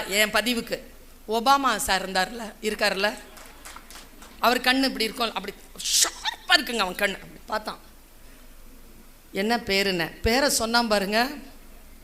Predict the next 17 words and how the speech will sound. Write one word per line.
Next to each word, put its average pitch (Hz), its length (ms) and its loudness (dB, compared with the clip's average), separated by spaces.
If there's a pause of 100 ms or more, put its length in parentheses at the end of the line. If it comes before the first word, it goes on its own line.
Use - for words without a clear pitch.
(720)
ராஜராஜன். 196 880 0 (1500)
எப்படின்னானா, 233 420 6 (1300)
"ஏய், 214 140 0
ஃபுல் 285 260 0
பேரு 240 160 6 (100)
சொல்லுப்பான்னு." 185 520 -2 (1700)
நான் 220 180 -2
குழந்தைங்களோட 269 540 6
நல்லா 220 180 2 (120)
பேசுவேன், 185 360 -2 (760)
உங்களோட 254 300 0 (120)
பேசுறதெல்லாம் 254 540 2
அங்க 214 220 -4
பேசி 247 220 0 (100)
பிராக்டிஸ் 226 400 -4
பண்ணது 185 340 -8
தான். - 100 -14